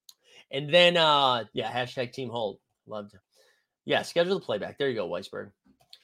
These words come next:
Are you playing M L B D F S? I wanna do the, so Underdog does those, like, snake drafts. I think I'm gonna try to do that.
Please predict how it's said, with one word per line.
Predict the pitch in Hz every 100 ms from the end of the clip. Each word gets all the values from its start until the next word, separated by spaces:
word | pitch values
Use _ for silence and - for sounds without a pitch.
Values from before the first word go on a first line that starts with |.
| _
Are | 139
you | 165
playing | - 202 196
M | 190
L | 180
B | 180
D | 170 170
F | 180
S? | 180
I | -
wanna | 175 226 339
do | 311 285
the, | 220 151
so | 196 175
Underdog | 208 247 247 208
does | 202 180
those, | 180 151 127
like, | 147 131
snake | - 175 175 -
drafts. | 127 110 -
I | 127
think | 185 190
I'm | 196
gonna | 170
try | 143 143 123
to |
do | 110 107
that. | 104 101